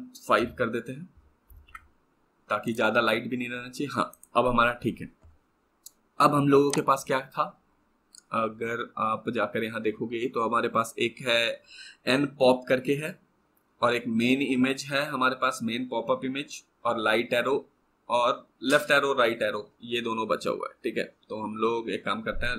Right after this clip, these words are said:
लेफ्ट और राइट करते हैं। left right करने से पहले हम लोग इसको target करेंगे इसके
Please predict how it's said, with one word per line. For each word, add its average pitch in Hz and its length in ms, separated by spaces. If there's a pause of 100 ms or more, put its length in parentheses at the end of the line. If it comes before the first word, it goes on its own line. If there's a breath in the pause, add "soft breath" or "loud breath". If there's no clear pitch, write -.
लेफ्ट 110 280
और 107 100
राइट 98 220
करते - 280
हैं। 92 120 (1700 soft breath)
left 143 380 (180)
right 127 320
करने 123 400
से 131 180
पहले 120 380
हम 120 200
लोग 123 320
इसको 123 340
target 104 320
करेंगे 110 360
इसके 113 680